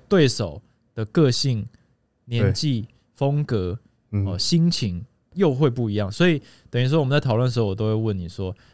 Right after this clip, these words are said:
Speaker 1: ，“呃，那你是坐什么位置？
Speaker 2: 嗯，嗯，嗯。
Speaker 1: 你有多少钱？你是目前是赢还是输？
Speaker 2: 嗯。
Speaker 1: 那对方是赢还是输？
Speaker 2: 嗯。
Speaker 1: 对方有几个人？”
Speaker 2: 太多东西需要，
Speaker 1: 对，然后他是，
Speaker 2: 太多因素了。
Speaker 1: 他是谁？因为他是谁，
Speaker 2: 对。
Speaker 1: 我又可以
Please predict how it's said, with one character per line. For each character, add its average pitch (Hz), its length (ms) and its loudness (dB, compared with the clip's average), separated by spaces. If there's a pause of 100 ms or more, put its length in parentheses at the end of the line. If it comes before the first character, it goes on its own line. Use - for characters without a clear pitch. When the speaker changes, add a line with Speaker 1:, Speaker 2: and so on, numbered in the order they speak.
(140)
Speaker 1:
，“呃， 90 180 -8
那 127 240 -2
你 98 120 -2
是 131 120 -8
坐 127 200 -2
什 107 140 -6
么 87 80 -6
位 104 240 -2
置？ - 240 -12
Speaker 2:
嗯， 101 240 2
嗯， - 20 4
嗯。 - 20 4
Speaker 1:
你 98 100 4
有 101 120 0
多 117 160 0
少 107 140 0
钱？ 90 300 -10
你 95 100 -6
是 117 260 -2 (340)
目 160 160 2
前 113 240 0
是 120 280 -2
赢 107 180 -2
还 110 100 -2
是 113 160 -4
输？ 107 520 -4
Speaker 2:
嗯。 104 180 2
Speaker 1:
那 101 100 2
对 151 220 2
方 131 200 0
是 131 140 -2
赢 110 100 -2
还 107 120 0
是 110 160 -2
输？ 107 260 -4
Speaker 2:
嗯。 110 40 -4
Speaker 1:
对 110 100 4
方 104 120 4
有 123 60 2
几 - 160 -8
个 107 140 -10
人？” 104 240 -6
Speaker 2:
太 156 160 8
多 147 120 10
东 139 160 8
西 135 100 8
需 123 120 4
要， 127 80 8
Speaker 1:
对， 113 120 4
然 107 120 -2
后 117 60 0
他 165 80 8
是， 156 60 12
Speaker 2:
太 143 40 10
多 139 40 10
因 135 160 8
素 120 240 6
了。 104 60 2
Speaker 1:
他 147 60 0
是 170 160 -2
谁？ 98 580 -4
因 139 60 -2
为 113 140 2
他 165 60 4
是 170 100 0
谁， - 200 -2
Speaker 2:
对。 113 60 2
Speaker 1:
我 110 120 2
又 127 120 2
可 123 120 -4
以 104 160 -2